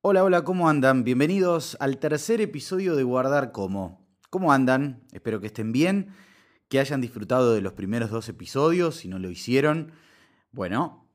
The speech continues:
están a tiempo porque son atemporales, porque pueden escucharse de manera aleatoria y porque de alguna manera completan un mismo concepto, que es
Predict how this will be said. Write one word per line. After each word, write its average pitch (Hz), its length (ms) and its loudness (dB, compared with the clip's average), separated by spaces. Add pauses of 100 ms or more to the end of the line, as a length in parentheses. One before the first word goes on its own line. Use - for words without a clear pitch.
(340)
están 113 260 -6
a 95 100 -6
tiempo 117 800 -2
porque 95 680 -8
son 104 220 -8
atemporales, 123 1000 0 (460)
porque 110 1040 -4
pueden 117 240 -2
escucharse 101 840 -6
de 92 80 -8
manera 101 360 -2
aleatoria 135 800 -2 (380)
y 127 160 -4
porque 135 720 -6 (140)
de 143 100 -4
alguna 165 300 -4
manera 165 380 -2
completan 131 540 -4
un 120 140 -4
mismo 120 240 -6
concepto, 95 640 -10 (400)
que 131 140 -6
es - 180 -12